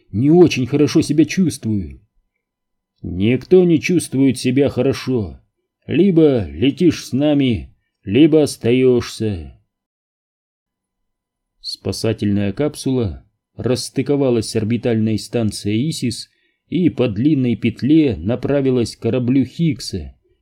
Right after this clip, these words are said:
терпеливо ждущему в точке Л пять между планетой и её маленькой луной. Стартовый комплекс с кораблём Хиггса был утоплен в ледовой планете Земаль,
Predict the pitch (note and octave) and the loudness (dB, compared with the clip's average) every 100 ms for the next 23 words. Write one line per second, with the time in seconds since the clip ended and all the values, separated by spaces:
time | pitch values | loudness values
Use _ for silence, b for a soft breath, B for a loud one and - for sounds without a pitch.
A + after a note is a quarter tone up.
0 | - A#2+ - C3+ D3+ C3+ F#2 F2+ D#3+ - | -2 -2 2 2 4 2 0 -2 -4 -4
1 | C3 C3 - C#3+ C#3+ - - B2 G#2 E2+ | -4 -4 -4 -2 -2 -2 -2 -2 -2 -4
2 | G2 C3+ B2 - - D3+ G#2+ - B2 G2 | 0 2 2 0 0 0 0 -2 -2 0
3 | G#2+ A2+ A2 B2 D3+ D3 C3 A2+ G2 A#2 | -2 -2 0 0 0 0 0 -2 0 0
4 | C3 C3+ B2+ B2 A#2 G#2+ A#2 A#2 C#3 B2+ | 2 2 0 0 -2 0 0 0 0 -2
5 | G2+ E2+ C#2+ - _ _ _ _ _ _ | -4 -8 -14 -20 _ _ _ _ _ _
6 | _ _ _ _ _ _ - - A2+ A#2+ | _ _ _ _ _ _ -16 -4 -4 -2
7 | A2 A2+ A2 D3+ F3 - G#2 - - - | -2 -2 -2 0 0 -2 -8 -8 -14 -14
8 | _ _ - - B2+ B2+ C3+ A2 - D3+ | _ _ -10 -4 -2 2 0 -2 -4 -6
9 | - - E2 C2+ _ _ _ _ - D#3 | -6 -10 -10 -12 _ _ _ _ -2 2
10 | E3 A#2+ E3+ D#3+ D3 B2+ E2+ G#2+ B2 D3+ | 2 2 2 2 2 0 0 -2 2 2
11 | D3+ C#3+ G#2+ - A2 C#3 C#3+ C#3 B2+ B2+ | 4 4 2 -2 -2 0 0 0 -2 0
12 | D#3 C#3+ G#2+ D#2+ C2 | 0 0 -2 -6 -14